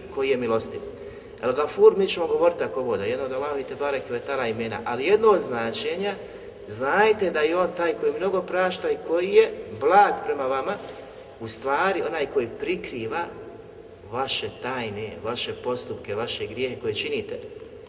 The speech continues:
Jer ono grijeh koji ti činiš, ili koji prikrivaš od drugih, ili koji si pomislio niko drugi ne zna osim Allah i ti. Jer si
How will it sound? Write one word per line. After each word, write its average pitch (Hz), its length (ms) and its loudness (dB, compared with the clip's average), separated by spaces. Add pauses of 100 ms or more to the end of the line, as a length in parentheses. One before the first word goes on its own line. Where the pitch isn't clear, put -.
(340)
Jer 120 140 2
ono 165 220 2 (200)
grijeh 156 320 4
koji 131 140 0
ti - 240 -6
činiš, 95 460 -8 (540)
ili 120 160 -4
koji 147 220 0
prikrivaš 170 560 -2
od 131 100 0
drugih, 117 400 -6
ili 123 180 -6
koji 151 160 -4
si 143 160 -6
pomislio 196 540 4
niko 208 280 2
drugi 180 320 4
ne 185 160 0
zna 165 180 -2
osim 202 340 2 (420)
Allah 240 520 8 (560)
i 123 80 -8
ti. 190 340 -4 (720)
Jer - 100 -4
si - 120 -8